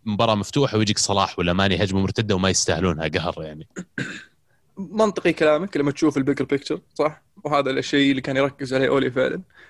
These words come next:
Speaker 2: بس ك-، كمشجع لمانشستر يونايتد، ليفربول ما خسر في ملعبه، صار له ستة وأربعين مباراة ثلاث سنين، عندي الفرصة هذه، لا، أبى، أبى أحرث أم الملعب، أضغطه من أول مباراة، يصير أول فريق يفوز عليه مانشستر يونايتد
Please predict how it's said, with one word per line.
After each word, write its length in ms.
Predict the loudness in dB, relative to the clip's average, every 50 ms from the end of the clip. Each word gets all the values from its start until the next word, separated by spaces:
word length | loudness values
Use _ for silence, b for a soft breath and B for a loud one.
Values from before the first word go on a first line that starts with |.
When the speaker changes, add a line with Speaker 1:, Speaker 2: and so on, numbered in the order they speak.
| b b
Speaker 2:
بس 180 | -6 -6 -6 -2
ك-، 300 | 0 2 2 2 2 0 0
كمشجع 460 | -2 -2 0 0 0 -2 0 2 0
لمانشستر 400 | 0 0 0 -2 -4 -4 -2 -2
يونايتد، 340 | -2 0 0 0 -2 -4 -6 -8 b b b b
ليفربول 420 | -2 -2 -2 0 2 2 2 2
ما 80 | 2 0
خسر 240 | -2 -2 -2 -2 -2
في 120 | -2 0
ملعبه، 300 | 2 2 4 4 2 2
صار 120 | 2 2 0
له 60 | 0
ستة 240 | 0 0 0 0 0
وأربعين 220 | 2 2 0 0
مباراة 200 | 2 2 2 2
ثلاث 220 | 2 2 0 0
سنين، 340 | 0 -2 -4 -2 -2 -2 -4 -6 b b b b b b
عندي 220 | 0 0 2 2
الفرصة 540 | 0 0 0 -2 -2 0 0 2 4 4 4
هذه، 180 | 4 2 -2 -6 _ _ _ _ _ _
لا، 260 | -2 -2 0 0 0
أبى، 120 | 0 0 2
أبى 360 | 2 2 0 0 -2 -4 -2
أحرث 440 | 0 -2 -2 0 0 -2 -2 0 0
أم 200 | 0 2 2 2
الملعب، 380 | 4 4 4 2 2 0 -6 -4 -2
أضغطه 440 | 0 0 2 2 2 2 4 4
من 140 | 2 2 2
أول 260 | 2 4 4 4 4
مباراة، 440 | 2 2 2 4 4 2 2 0 -6 _ _ _ _ -10
يصير 160 | -4 -2 2 4
أول 220 | 6 6 6 4
فريق 220 | 4 2 2 2
يفوز 220 | 2 2 2 4 4
عليه 120 | 4 4
مانشستر 320 | 2 0 -4 -6 -4 -2 -2
يونايتد 320 | -2 0 -2 -4 -6 -10